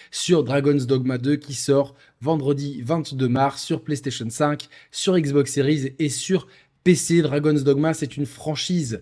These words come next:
qui est arrivée la première fois en deux mille douze sur P S trois et trois cent soixante, qui a débarqué après sur P C, P S quatre, Xbox One et même sur Switch. Il y a éventuellement même un animé qui est sorti sur Netflix en septembre deux mille vingt.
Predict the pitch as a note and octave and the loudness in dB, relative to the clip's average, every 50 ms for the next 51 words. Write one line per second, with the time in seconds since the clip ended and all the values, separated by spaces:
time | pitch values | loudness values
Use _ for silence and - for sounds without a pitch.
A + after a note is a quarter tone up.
0 | - - - - - - _ - - E3 E3+ E3+ E3 F3 - C#3+ B2+ - D#3 D3 | -12 -18 -20 -20 -20 -20 _ -8 -4 -2 0 0 0 -2 -2 -4 -2 0 2 2
1 | D3 D3 C#3+ D#3 D#3+ D3 C3 A2+ - D3+ D3 C3+ - - D#3 C#3+ - - C3+ C3+ | 2 2 2 2 2 2 0 0 -2 -4 -4 -4 -4 -4 -4 -4 -4 -4 -6 -4
2 | B2+ B2+ C#3+ D#3 D#3+ D#3 C#3+ C#3 E3 E3+ E3 C3+ A#2+ - - B2+ A#2 - D3 C#3 | -2 -2 0 0 0 0 -2 -2 -2 -2 -2 -4 -4 -6 -8 -6 -4 -2 -2 -2
3 | B2+ - - - D3+ C#3 C3 - - - A#3+ A3 - - D#3+ C#3 - C#3+ A#2+ - | -2 -4 -4 -2 -2 -2 -2 -4 -6 -6 -6 -4 -4 -4 -4 -4 -4 -6 -8 -8
4 | B2 A2 - - C#3+ D3+ D3 - - - - - - - A#2+ A#2 A2 A2 G#2+ - | -8 -8 -4 -2 -2 -2 -4 -6 -12 -20 -20 -14 -8 -6 -4 -4 -4 -6 -6 -6
5 | - C3 A2 - - C3+ B2+ - - C3+ A#2 A2+ A2 - C#3+ B2+ A#2+ - - C#3+ | -4 -6 -4 -4 -6 -6 -6 -6 -6 -6 -6 -6 -6 -6 -6 -4 -4 -4 -2 -2
6 | C3+ C3+ C3+ C3+ C3+ A#2+ A#2 A#2 - - D3 C3+ - - C#3 C3 A#2 A2+ A#2 A#2 | -2 -2 -2 -2 -4 -4 -4 -4 -4 -2 -2 -2 -4 -6 -10 -10 -8 -6 -8 -8
7 | A#2 - D#3+ E3 E3+ D#3+ D#3 E3+ F#3 F3 - - C#3 - - - C#3+ D3+ D3 - | -4 -2 0 0 2 2 2 2 0 0 -2 -4 -6 -8 -8 -6 -6 -6 -6 -6
8 | - - - - - - - _ - C3 D3+ D#3 - D#3 D#3 C#3+ D#3 D3+ - - | -10 -14 -16 -20 -20 -20 -18 _ 0 2 2 2 2 0 -2 -2 -2 -2 -2 0
9 | D3+ D3+ D#3 D#3 D#3+ D#3 D3+ C3+ C3+ C#3+ E3 F3+ F3+ F3+ F3+ F3 E3+ E3+ E3+ D#3+ | 0 2 2 0 0 0 0 2 2 2 4 4 4 4 4 4 4 2 2 0
10 | - - C3+ A#2+ - C3+ - - - E3 D3 - - D3+ C3+ C3+ C#3 C3 C3+ - | 0 -4 -4 -4 -6 -8 -8 -8 -8 -6 -6 -4 -2 -2 0 0 0 -2 -4 -4
11 | D#3 D#3 C3+ - - B2 A#2 - C#3+ C3 - C#3+ C3+ C3 B2+ A#2+ A#2+ A#2+ A#2 C#3+ | -6 -6 -4 -6 -8 -8 -6 -6 -6 -4 -4 -4 -4 -2 -2 -2 -2 -2 -2 -2
12 | F3+ G3 | -4 -4